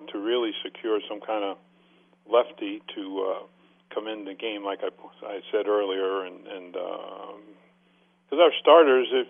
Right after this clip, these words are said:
you know, if you think about playoffs, and we don't wanna get ahead of ourselves too quickly, but, uh, you're gonna go with Jose and, and, uh,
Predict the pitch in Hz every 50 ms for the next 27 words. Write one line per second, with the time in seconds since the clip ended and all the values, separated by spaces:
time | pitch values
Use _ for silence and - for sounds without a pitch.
0 | - - 143 147 139 127 127 117 - - 135 - - 151 139 139 117 120 117 107
1 | - - - 131 127 120 113 110 113 113 - - 117 113 110 113 110 110 107 107
2 | 98 104 110 104 95 101 120 117 110 98 101 101 92 - - 110 101 101 101 98
3 | - - - - - - - - - 107 98 - - 104 107 107 98 - 101 98
4 | - - - - 98 95 - - _ - - - - - _ _ _ _ - -
5 | - 135 123 113 104 113 113 107 104 98 107 110 104 95 - 101 95 98 98 98
6 | 101 101 95 92 90 90 95 98 98 98 92 90 90 90 95 92 90 90 90 90
7 | 90 90 92 95 98